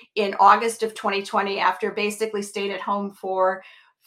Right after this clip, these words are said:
three or four months and not doing anything during covid. I got the job. I was so excited and I jumped back on the train. It was me and, like, two other people commuting to the city every day. And I was so excited to be back at work.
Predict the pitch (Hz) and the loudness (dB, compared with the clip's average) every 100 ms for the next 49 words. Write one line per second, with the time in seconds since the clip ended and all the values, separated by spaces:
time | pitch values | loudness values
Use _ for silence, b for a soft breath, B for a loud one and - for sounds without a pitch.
0 | - - 247 240 - 220 208 202 208 214 | -20 -8 -2 -2 2 4 6 4 2 0
1 | - 196 196 196 202 220 196 196 226 226 | -6 -4 2 0 2 -2 -2 -2 -2 -2
2 | 226 220 208 202 202 214 262 302 - 180 | -2 -2 -6 -4 -2 2 2 2 0 -2
3 | 190 208 190 - 190 220 214 175 175 - | 0 -2 -4 0 4 6 4 -4 -8 -4
4 | 202 208 208 196 226 240 185 180 165 - | -2 -2 -2 -2 0 -2 -4 -6 -6 -2
5 | 214 240 220 214 196 190 185 208 208 226 | -2 0 -2 0 -2 -4 -6 -4 -4 -4
6 | 175 202 220 214 185 - - 240 226 220 | -4 -2 0 0 -2 -10 -8 2 4 4
7 | 190 233 214 233 226 196 208 208 202 208 | -4 -8 -4 -4 -4 -8 -10 -10 -12 -12
8 | 190 - 214 196 190 196 196 170 220 381 | -8 -6 -6 -6 -6 -8 -6 -2 -2 -4
9 | 392 190 185 202 202 208 202 - 190 190 | -4 2 2 2 -4 -4 -6 -4 -4 -4
10 | 185 185 170 165 - - - | -8 -2 -2 -2 -8 -6 -6